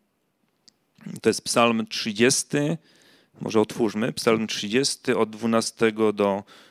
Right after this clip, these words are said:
e, trz-, e, trzynastego wersetu. "Zmieniłeś skargę moją w taniec, rozwiązałeś mój wór pokutny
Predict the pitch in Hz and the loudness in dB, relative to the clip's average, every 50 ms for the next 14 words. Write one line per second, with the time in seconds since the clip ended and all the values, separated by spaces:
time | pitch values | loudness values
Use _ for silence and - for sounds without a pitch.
0 | _ _ - 110 104 110 - - - - - - 110 104 107 107 104 - - - | _ _ -4 -2 -2 -2 -4 -4 -8 -8 -6 -6 -4 -2 -2 -2 -2 -4 -4 -4
1 | 120 113 107 107 - - 113 107 110 104 107 101 - - - 104 95 - - 120 | -2 -2 -2 -2 -2 -4 -2 -2 0 0 0 0 -2 0 0 0 0 2 0 0
2 | 127 165 190 185 - _ _ _ _ _ _ - 110 104 117 123 120 117 123 139 | 0 0 0 -4 -8 _ _ _ _ _ _ -14 -8 -2 2 2 4 4 2 0
3 | 151 170 185 190 - - - - - 120 113 110 110 104 107 107 104 104 104 104 | 0 0 0 0 0 -2 -4 0 4 6 6 6 4 2 0 0 2 2 2 2
4 | 101 101 - - - 117 104 101 101 107 110 - - - - - - - _ _ | 0 -2 -6 -4 -2 0 0 0 0 0 -2 -4 -4 -4 -6 -6 -6 -8 _ _
5 | _ _ - 107 110 104 101 107 110 107 107 104 123 131 147 151 131 127 117 113 | _ _ 0 0 0 0 0 -4 -4 -4 -2 0 2 4 4 4 4 2 2 2
6 | 110 110 104 107 117 120 123 120 - - 107 - - 117 110 - - - 107 104 | 2 2 0 0 2 2 2 2 2 0 0 2 0 -2 -2 -2 -6 -8 -8 -8
7 | 101 | -8